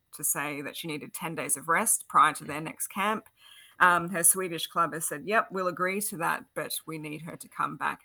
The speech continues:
ten days early so we can accommodate it." And the, the Raw sort of have complied and released her early. So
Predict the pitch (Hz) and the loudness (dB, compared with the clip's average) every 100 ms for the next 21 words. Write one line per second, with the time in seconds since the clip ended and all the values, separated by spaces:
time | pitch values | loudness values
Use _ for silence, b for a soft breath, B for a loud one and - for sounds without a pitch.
0 | - - 147 139 143 - 151 147 156 - | -14 -10 -8 -6 -6 -6 -6 -8 -4 -2
1 | 160 151 147 147 156 147 147 147 131 - | -4 -8 -10 -8 -6 -6 -8 -10 -12 -10
2 | 156 147 - _ - 160 160 165 170 - | -10 -10 -14 _ -12 -6 -4 -4 -6 -8
3 | - 160 156 170 - 160 - 160 151 160 | -10 -8 -8 -10 -12 -14 0 4 4 0
4 | 156 156 156 - - - 156 160 156 151 | -8 -6 -6 -6 -6 -6 -6 -6 -6 -4
5 | - 165 | -2 -2